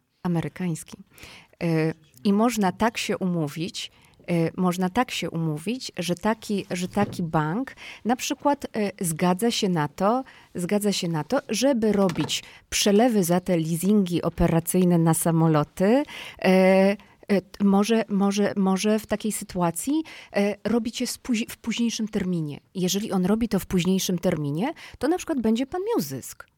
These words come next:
Dlatego, bo tego kosztu nie ujawni pan w budżecie, bo przesunie pan ten koszt. Ale, ale to, ja-, w jaki sposób będzie pan musiał za to później zapłacić, no ten koszt już będzie znacznie wyższy. E, t-, i te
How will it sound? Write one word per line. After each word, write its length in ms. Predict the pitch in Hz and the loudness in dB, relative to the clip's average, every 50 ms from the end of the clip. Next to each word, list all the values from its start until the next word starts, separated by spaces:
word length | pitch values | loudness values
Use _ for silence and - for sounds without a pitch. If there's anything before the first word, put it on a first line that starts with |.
| _ _ _ | _ _ _
Dlatego, 380 | - 180 180 - 226 202 240 208 | -6 -4 -2 -2 -2 -2 -2 -2
bo 100 | 196 208 | -2 -2
tego 260 | - 220 196 208 208 | -2 -2 -2 -2 -2
kosztu 300 | - 214 - - - 220 | -2 -4 -8 -6 -4 -2
nie 220 | 214 208 220 - | -2 -2 -2 -2
ujawni 420 | - 208 190 196 196 196 196 202 190 | -2 -2 0 2 2 2 0 -2 -4
pan 180 | - 202 196 | -2 -2 -2
w 40 | 185 | -2
budżecie, 560 | 185 190 170 175 156 160 147 139 - - - - _ _ - | -2 -4 -4 -4 -2 -2 -4 -4 -6 -12 -14 -16 _ _ -8
bo 60 | 175 | -8
przesunie 500 | 180 - - 208 - - 240 220 214 214 | -4 -2 -2 -2 0 0 0 2 0 0
pan 180 | 214 214 202 196 | 0 -2 -2 -2
ten 180 | - 196 185 | -2 -4 -4
koszt. 320 | - - 131 - - - - - - - - - _ _ _ _ | -6 -8 -12 -12 -14 -16 -20 -20 -20 -20 -20 -20 _ _ _ _
Ale, 220 | - 196 220 226 214 - - - | -4 -2 0 -2 -2 -4 -6 -4
ale 180 | 180 170 165 | -2 -2 -2
to, 400 | - _ - 285 311 233 156 - _ _ _ _ _ _ _ _ _ | -2 _ 2 2 4 4 2 0 _ _ _ _ _ _ _ _ _
ja-, 180 | - 151 202 226 - | -2 0 0 0 0
w 100 | - - | -2 -4
jaki 140 | 185 - 175 | -4 -4 -4
sposób 300 | - - 240 - 226 180 | -4 -2 -2 -2 -2 -2
będzie 220 | 185 175 165 165 | 0 0 0 -2
pan 140 | - 170 165 | -2 -4 -4
musiał 220 | 170 165 180 170 | -4 -4 -4 -4
za 100 | 170 175 165 | -4 -4 -4
to 100 | 180 170 | -6 -6
później 320 | - 180 160 165 160 156 | -6 -6 -4 -2 -2 -2
zapłacić, 600 | 151 160 147 - - 139 131 - - - - - - - - - _ - | -2 -4 -6 -6 -6 -6 -6 -6 -10 -12 -12 -14 -18 -20 -20 -18 _ -10
no 80 | 151 | -6
ten 160 | - 190 185 | -4 -4 -4
koszt 180 | 180 180 170 - | -2 -4 -4 -2
już 120 | 185 180 | -2 -2
będzie 240 | 180 185 185 175 180 | 0 0 0 0 -2
znacznie 320 | 185 185 180 - - 196 190 | -2 -4 -4 -4 -6 -8 -6
wyższy. 420 | 185 175 147 - - - - - - _ - - - - - | -6 -6 -6 -6 -8 -10 -12 -14 -18 _ -20 -20 -20 -18 -10
E, 300 | - 175 170 170 175 - | -4 -2 -2 -2 -2 -4
t-, 180 | - - - - - | -6 -12 -14 -6 -4
i 180 | 214 226 240 - _ _ _ _ _ _ | -4 -4 -4 -6 _ _ _ _ _ _
te 180 | - - 240 | -4 -2 -2